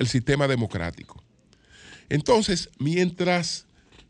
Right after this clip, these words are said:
ese pacto de punto fijo duró, hubo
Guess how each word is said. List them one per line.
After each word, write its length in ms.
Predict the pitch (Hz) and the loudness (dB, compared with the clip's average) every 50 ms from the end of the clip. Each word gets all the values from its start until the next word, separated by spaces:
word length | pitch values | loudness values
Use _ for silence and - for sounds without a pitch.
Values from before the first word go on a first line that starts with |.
| _ _ - | _ _ -2
ese 260 | 208 240 - 247 233 | -2 0 2 0 -2
pacto 960 | - - - 202 196 196 185 165 - - - - 156 147 156 170 185 202 - 131 135 | -2 0 2 2 2 2 2 -2 -10 -16 -10 -6 -4 -2 -2 -2 -4 -6 -6 -8 -6
de 140 | 131 123 113 | -6 -6 -6
punto 480 | - - 170 202 208 196 - 180 170 | -4 -4 -4 -2 -2 -2 0 -2 -2
fijo 640 | 165 - - 175 180 180 160 - - 151 147 143 - - - | -2 -2 0 0 2 2 0 0 -2 -2 -2 -4 -4 -8 -8
duró, 580 | 113 117 131 135 165 202 240 233 - - - _ _ _ _ _ _ _ _ _ _ - | -4 0 0 2 4 4 4 2 2 -2 -8 _ _ _ _ _ _ _ _ _ _ -2
hubo 320 | - 151 160 180 185 180 | 0 2 2 4 2 0